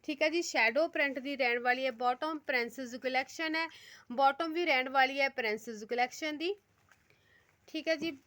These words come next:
ਪ੍ਰਿੰਟ ਬੜੇ ਪਿਆਰੇ ਜਿਹੇ ਰਹਿਣ ਵਾਲੇ ਆ। ਪ੍ਰਾਈਸ ਮਿਲ ਰਹੀ ਹੈ ਤੁਹਾਨੂੰ ਛੇ ਸੌ ਪੱਚੀ ਰੁਪਏ। ਦੋ ਸੂਟ ਬਾਏ ਕਰ ਰਹੇ ਹੋ ਤੁਹਾਨੂੰ ਛੇ ਸੌ ਦੇ ਵਿੱਚ ਮਿਲਣ ਵਾਲੇ ਆ। ਅਗਲਾ ਕਲਰ ਚੈੱਕ ਕਰੋ, ਇਹ ਵੀ ਕਲਰ ਬੜਾ ਪਿਆਰਾ ਮਿੱਠਾ ਜਿਹਾ ਕਲਰ ਹੈ ਜੀ, ਆਈਸ ਕਰੀਮ ਚਾਰਟ ਹੈ ਇਹ।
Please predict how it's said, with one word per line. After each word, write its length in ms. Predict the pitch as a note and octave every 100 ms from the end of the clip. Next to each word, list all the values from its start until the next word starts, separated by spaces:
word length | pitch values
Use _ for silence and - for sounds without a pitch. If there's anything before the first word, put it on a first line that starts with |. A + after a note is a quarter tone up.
| _ -
ਪ੍ਰਿੰਟ 360 | C#4+ D4 C#4+
ਬੜੇ 220 | C#4+ C4
ਪਿਆਰੇ 400 | C4 C#4 C4+ C#4+
ਜਿਹੇ 160 | C#4 D4
ਰਹਿਣ 220 | C#4+ C#4+
ਵਾਲੇ 320 | C#4+ D4 D4
ਆ। 100 | D#4+ G#4 _ _ _ _ _ _ _ _ _ _
ਪ੍ਰਾਈਸ 400 | D4 C#4+ D#4 D#4
ਮਿਲ 220 | D#4 C#4
ਰਹੀ 180 | C4 C#4
ਹੈ 60 | C#4+
ਤੁਹਾਨੂੰ 340 | C#4+ C4 C4
ਛੇ 180 | C4 C4
ਸੌ 180 | - B3+
ਪੱਚੀ 360 | C4+ C4 D#4+
ਰੁਪਏ। 280 | D4+ D#4 D4+
ਦੋ 200 | A#3+ B3
ਸੂਟ 240 | C#4 D4+ C4+
ਬਾਏ 240 | B3+ A#3+
ਕਰ 220 | A#3+ B3
ਰਹੇ 80 | B3
ਹੋ 80 | B3+
ਤੁਹਾਨੂੰ 240 | C4 B3+
ਛੇ 180 | - C#4+
ਸੌ 180 | - D4+
ਦੇ 120 | C#4
ਵਿੱਚ 220 | A#3 -
ਮਿਲਣ 260 | G#3+ F#3+ F#3+
ਵਾਲੇ 240 | F#3+ F#3
ਆ। 40 | G3 - - - _ -
ਅਗਲਾ 240 | C#4 C#4+ D4
ਕਲਰ 360 | - C#4+ C#4+
ਚੈੱਕ 260 | C4+ C#4+ C#4 -
ਕਰੋ, 240 | D4 D#4
ਇਹ 180 | - A3
ਵੀ 120 | A3+
ਕਲਰ 280 | A#3+ B3+ B3+
ਬੜਾ 240 | B3 B3+
ਪਿਆਰਾ 340 | B3 C#4+ C#4+ D4
ਮਿੱਠਾ 340 | B3+ - C#4+
ਜਿਹਾ 160 | C#4+ C#4+
ਕਲਰ 300 | C4+ B3+ B3+
ਹੈ 100 | C#4
ਜੀ, 180 | C#4 D#4+
ਆਈਸ 260 | A3 A3+
ਕਰੀਮ 300 | - B3 B3
ਚਾਰਟ 340 | A#3+ B3+ A#3+ C4+
ਹੈ 120 |
ਇਹ। 100 | C#4+